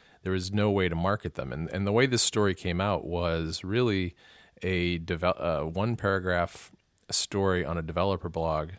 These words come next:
that said you could use the iTunes Link Maker web app,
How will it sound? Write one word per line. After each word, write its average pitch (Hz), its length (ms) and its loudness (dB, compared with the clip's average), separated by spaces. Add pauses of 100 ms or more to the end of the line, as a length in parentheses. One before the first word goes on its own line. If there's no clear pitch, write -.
(360)
that - 200 -4
said 90 300 0
you 92 120 -2
could 85 200 -8
use 87 420 -2
the 82 420 -4 (400)
iTunes 90 920 0 (360)
Link 104 300 -2
Maker 117 380 2
web 101 200 4
app, 113 320 4